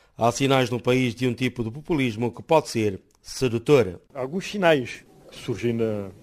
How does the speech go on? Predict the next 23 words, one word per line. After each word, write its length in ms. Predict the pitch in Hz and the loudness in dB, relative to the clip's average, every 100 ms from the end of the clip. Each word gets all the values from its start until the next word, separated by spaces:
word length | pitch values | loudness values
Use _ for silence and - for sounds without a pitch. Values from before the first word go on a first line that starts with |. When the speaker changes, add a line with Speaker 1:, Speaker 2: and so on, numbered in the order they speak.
| - - - | -20 -20 -20
Speaker 2:
nas 100 | 123 | -14
redes 200 | 127 - | -12 -14
sociais, 640 | - - 165 160 151 123 107 | -16 -6 4 6 6 4 -4
em 100 | 117 | -10
alguma 280 | 107 107 110 | -10 -10 -12
imprensa, 680 | 104 160 165 139 - 110 - 160 110 | -2 0 2 0 -6 -12 -14 -20 0
de 100 | 127 | 2
algum 280 | 120 139 127 | 2 0 -4
tipo 340 | - 143 131 | -6 -10 -8
de 140 | 117 | -8
populismo 840 | 120 - - 139 156 156 175 185 - - - - | -8 -12 -6 0 2 2 2 -2 -2 -14 -20 -10
que 120 | 139 | -10
pode 560 | - 156 147 135 143 131 | 0 4 4 4 -2 0
ser 200 | - 139 | -2 -4
sedutor. 560 | - 147 139 131 107 - - | -4 -10 0 0 0 -6 -12
Mas 320 | 123 139 - - | -2 -2 -2 -4
não 240 | 147 175 | 0 0
creio 520 | - 151 151 151 147 - - - - | 6 6 8 4 -2 -14 -20 -20 -4
que 120 | 135 | 0
em 80 | 135 | 4
Cabo 260 | 143 117 | 4 4
Verde 440 | 107 131 135 123 131 143 147 139 | 2 4 4 2 0 2 0 0
haja 580 | 123 107 127 131 127 | 0 0 0 0 -2